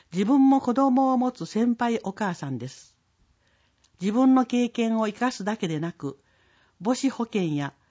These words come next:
子育て事情などに関する研修を受け、同じお母さんとして若い世代にしっかりと寄り添うことができるよう努力しています。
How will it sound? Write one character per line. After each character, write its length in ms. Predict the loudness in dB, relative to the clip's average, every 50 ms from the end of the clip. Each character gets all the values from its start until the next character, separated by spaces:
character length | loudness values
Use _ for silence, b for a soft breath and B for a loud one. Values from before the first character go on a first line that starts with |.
| _ _ _ _ _ _ _
子 100 | -12 -10
育 300 | -2 0 2 2 2 0
て 140 | 0 0 -2
事 100 | 0 -2
情 160 | 0 0 0 0
な 140 | 0 -2
ど 100 | -4 -6
に 140 | -8 -8 -8
関 240 | -8 -6 -6 -4 -4
す 120 | -4 -4
る 120 | -4 -4 -4
研 260 | -4 -2 0 0 -2
修 220 | -4 -4 -6 -4
を 200 | -2 -2 -4 -6 -8
受 300 | -12 -12 -10 -10 -12 -12
け、 60 | _ b b b b b b b b b b
同 240 | -6 -2 0 2 2 2
じ 160 | 0 -4 -4
お 80 | -4
母 240 | -4 -2 0 0 0
さ 160 | -2 -2 -4
ん 80 | -4 -2
と 120 | -4 -6
し 120 | -6 -6 -8
て 200 | -6 -6 -6 b b b b b b b b
若 360 | -6 -6 -6 -4 -2 0 2
い 120 | 2 2 2
世 160 | 0 0 2
代 240 | 2 2 2 0 -2
に 100 | -4 -4
し 220 | -4 -8 -10 _
っ 60 | _ -4
か 140 | -4 -4
り 120 | -4 -4 -6
と 140 | -4 -4 -2
寄 120 | -2 -2
り 100 | -2 -4
添 220 | -2 0 0 0 0
う 20 |
こ 100 | 0 -4
と 140 | -6 -4 -6
が 80 | -4 -4
で 120 | -6 -8
き 140 | _ -8 -6
る 140 | -4 -4 -2
よ 160 | -2 -2 -2
う 40 | -2
努 100 | -2 -2
力 220 | -4 -4 -6 -10
し 120 | -12 -10
て 100 | -10 -10
い 80 | -8 -8
ま 140 | -8 -10 -10
す。 200 | -14 -18 _